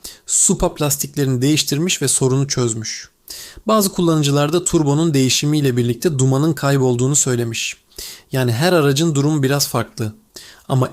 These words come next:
en sık görülen sebep Supa plastikleri. Benim kendi tecrübemden örnek vereyim. Geçen sene bir Ducato geldi, üç yüz bin kilometredeydi. Araç her kalkışta kısa süreli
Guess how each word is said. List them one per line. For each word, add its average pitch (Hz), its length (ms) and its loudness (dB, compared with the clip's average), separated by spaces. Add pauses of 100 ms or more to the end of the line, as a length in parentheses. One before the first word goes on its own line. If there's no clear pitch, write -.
en 175 160 4
sık 143 300 -2
görülen 123 360 2
sebep 180 520 -2 (200)
Supa 165 420 0
plastikleri. - 540 -8 (760)
Benim 220 280 2
kendi 170 340 0
tecrübemden 127 600 0
örnek 139 380 0
vereyim. 131 260 -8 (420)
Geçen 208 280 0
sene 202 260 0
bir 131 120 -2
Ducato 170 340 0
geldi, 131 460 -2 (300)
üç 220 240 -4
yüz 180 160 -2
bin 208 120 0
kilometredeydi. 123 800 -2 (380)
Araç 147 520 0 (140)
her 175 260 -2
kalkışta 139 480 -2
kısa 208 260 0
süreli 135 440 0